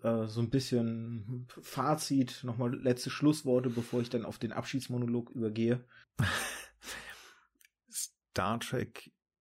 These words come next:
Speaker 2: ist nicht mehr so, wie es früher war, aber es ist noch immer da.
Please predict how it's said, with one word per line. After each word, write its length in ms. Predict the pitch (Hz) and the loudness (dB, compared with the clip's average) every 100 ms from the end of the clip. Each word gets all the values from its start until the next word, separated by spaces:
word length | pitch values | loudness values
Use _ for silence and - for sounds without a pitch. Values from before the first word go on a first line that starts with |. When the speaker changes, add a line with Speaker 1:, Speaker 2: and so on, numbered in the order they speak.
| _ | _
Speaker 2:
ist 260 | - 104 - | -2 0 2
nicht 360 | 113 117 - 110 | 2 2 0 2
mehr 180 | 101 | 2
so, 180 | 98 101 | 2 2
wie 60 | 104 | 0
es 100 | - | 0
früher 320 | - 98 90 | 0 2 2
war, 140 | 87 | 0
aber 180 | 90 - | 0 -2
es 120 | - | -2
ist 160 | - - | -2 0
noch 200 | 101 - | -2 0
immer 300 | 107 104 90 | 2 2 2
da. 480 | - 82 92 123 | 0 2 4 2